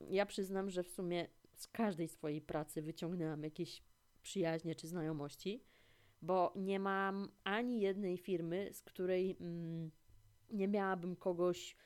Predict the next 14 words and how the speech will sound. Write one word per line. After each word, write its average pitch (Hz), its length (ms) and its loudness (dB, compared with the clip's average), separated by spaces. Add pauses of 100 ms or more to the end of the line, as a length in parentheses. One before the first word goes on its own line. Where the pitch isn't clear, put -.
(280)
znajomego, 180 560 2
z - 80 -8
kim 185 180 -4
chcę - 360 -4
utrzymywać 160 540 -4
kontakt. - 540 -12 (500)
Nie 196 220 2
wiem, 151 140 -4
czy 156 100 -8
zabrzmiało 139 400 -6
to 165 100 -16
dobrze 165 220 0
po 165 120 -12
polsku. 170 540 -2